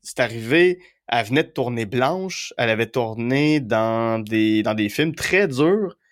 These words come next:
puis ben, tu sais, on le dit dans le livre, c'est un choix très conscient qu'elle a fait de faire une série jeunesse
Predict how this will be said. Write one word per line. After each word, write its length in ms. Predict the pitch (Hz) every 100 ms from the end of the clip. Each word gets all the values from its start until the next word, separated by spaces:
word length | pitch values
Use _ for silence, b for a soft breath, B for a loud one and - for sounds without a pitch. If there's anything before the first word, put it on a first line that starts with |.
| _ -
puis 180 | 127
ben, 160 | 120 117
tu 60 | 117
sais, 40 |
on 80 | 160
le 80 | 135
dit 100 | 135
dans 140 | 143
le 60 | 131
livre, 200 | 175 180
c'est 120 | -
un 80 | 123
choix 260 | 117 - 170
très 300 | - 180 175
conscient 500 | 151 131 - 160 165
qu'elle 180 | 127
a 120 | 117 107
fait 420 | - 147 165 113
de 400 | 123 131 135 135 _ _ _ -
faire 240 | 156 160
une 120 | 143
série 340 | 131 143 123 135
jeunesse 640 | 120 113 123 151 170